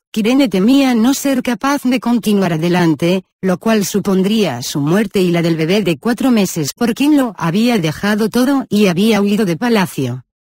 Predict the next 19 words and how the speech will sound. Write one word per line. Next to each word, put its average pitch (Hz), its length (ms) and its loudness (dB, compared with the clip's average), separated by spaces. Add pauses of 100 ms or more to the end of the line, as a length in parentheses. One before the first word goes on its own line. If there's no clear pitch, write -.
(140)
Desde 202 400 0
que 196 100 0
su 240 160 -4
marido 220 400 0
Sirius, 254 480 0 (220)
el 190 160 -2
joven 262 340 0
rey 247 260 2
de 202 120 2
Bretaña, 160 760 0 (180)
muriera 190 460 2
pocas 277 400 -2
horas 240 300 -2
después 226 500 -2
del 190 160 2
nacimiento 185 720 0
de 175 80 -2
su 208 160 -4
hijo, 143 420 -6